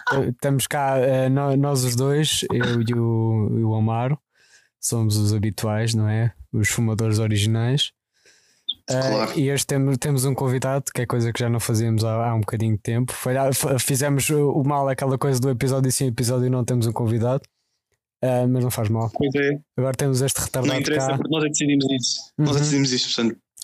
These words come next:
Speaker 1: Yeah, isso, tipo, não interessa, nós é que, a gente nem quer saber se vocês dizem, "Ah, mas tem de ser", não, f-, fuck you.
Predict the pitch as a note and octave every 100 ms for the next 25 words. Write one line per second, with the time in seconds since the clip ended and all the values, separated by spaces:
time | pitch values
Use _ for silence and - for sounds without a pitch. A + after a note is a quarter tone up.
0 | - C#3+ C#3 A#2 C3 B2+ - - B2+ C#3
1 | C3 B2 B2 - A#2+ A#2 A#2 - B2+ -
2 | A2+ - B2 A#2+ A2 A#2 A#2+ B2 C3 C3+
3 | A#2+ C3 C3 A#2 B2+ A#2 C3 A#2 B2 A2+
4 | B2 G3 G#3+ E3+ - D#3 D3 D3 B2+ A#2+
5 | A2+ - - - - C3 - A2